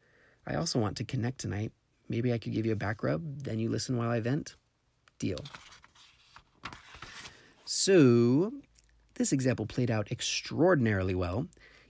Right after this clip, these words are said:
even if nobody had sex. After lots of practice expressing and validating feelings directly, believe it or not, a couple could actually get to the point where they talk like this. Which, you know, s-, might seem kind of cheesy and,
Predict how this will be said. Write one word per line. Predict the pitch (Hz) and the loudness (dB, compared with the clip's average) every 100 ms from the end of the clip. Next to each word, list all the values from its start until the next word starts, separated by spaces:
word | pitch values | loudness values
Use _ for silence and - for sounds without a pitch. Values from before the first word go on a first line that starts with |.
| - | 0
even | 131 147 160 | 2 4 2
if | 123 139 | 0 -2
nobody | 131 113 110 113 113 | -2 -2 -2 -2 -2
had | - - 113 | -4 -8 -4
sex. | - 175 - - - - - _ _ _ - | -2 -4 -6 -12 -14 -16 -20 _ _ _ -6
After | 139 - | -4 0
lots | 131 135 151 | 0 0 0
of | 131 | -4
practice | - 139 135 139 - | -2 -4 -2 -4 -4
expressing | 127 - - 151 - 180 | -6 -6 -2 -2 -2 -2
and | 127 120 | -2 -2
validating | 117 123 135 135 135 | 0 0 0 0 -2
feelings | 127 131 127 | 0 0 0
directly, | 117 120 156 - 101 127 _ _ _ _ _ | -2 -2 -4 -6 -8 -8 _ _ _ _ _
believe | 107 120 160 | -6 -4 -2
it | |
or | 170 | 0
not, | 127 110 - | 0 0 -4
a | |
couple | - - 123 139 | -8 -8 -6 -6
could | - 127 - | -4 -6 -4
actually | 117 123 - 139 123 | -6 -6 -4 -2 -2
get | 117 107 - | -2 -6 -6
to | 117 | -6
the | 110 | -6
point | - 107 107 | -6 -6 -6
where | 110 | -4
they | 104 | -6
talk | - - - | -6 -8 -8
like | - - | -10 -12
this. | - - - - - - - - _ _ _ _ _ _ - - _ - | -10 -10 -10 -16 -20 -18 -18 -18 _ _ _ _ _ _ -20 -20 _ -6
Which, | 139 123 | -2 2
you | 113 | 2
know, | 101 135 | 0 -2
s-, | - | -6
might | - 127 | -2 -2
seem | 113 131 | 0 -2
kind | 127 117 | -2 -4
of | 101 | -6
cheesy | - 107 127 113 104 | -8 -2 -2 0 -2
and, | 98 92 90 | -2 -2 -6